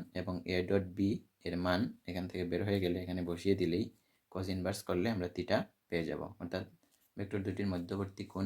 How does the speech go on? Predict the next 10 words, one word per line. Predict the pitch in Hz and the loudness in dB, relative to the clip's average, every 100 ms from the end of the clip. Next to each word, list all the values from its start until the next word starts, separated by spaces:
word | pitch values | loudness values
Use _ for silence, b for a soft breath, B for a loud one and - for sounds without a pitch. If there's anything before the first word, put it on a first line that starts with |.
| 98 | 2
আমরা | 98 156 - _ _ _ | 2 0 -4 _ _ _
নির্ণয় | 104 101 90 87 | 0 2 2 0
করতে | - - - | -6 -8 -4
পারব। | 85 76 - - _ _ _ _ _ _ _ _ _ _ _ _ _ _ _ _ _ _ _ _ _ _ _ _ _ _ | -2 -4 -8 -18 _ _ _ _ _ _ _ _ _ _ _ _ _ _ _ _ _ _ _ _ _ _ _ _ _ _
এখন | 110 113 104 123 - _ _ _ - | 0 4 4 4 -4 _ _ _ -2
কোনো | 117 123 127 | 4 6 6
একটা | 127 123 113 107 | 4 4 4 4
ভেক্টরের | 98 - 110 87 90 - _ _ _ _ _ _ _ 120 | -4 0 4 4 4 0 _ _ _ _ _ _ _ 4
অক্ষত্রয়ের | 113 - 123 117 113 120 117 | 4 2 0 2 2 2 2
সাথে | 123 - | -2 -2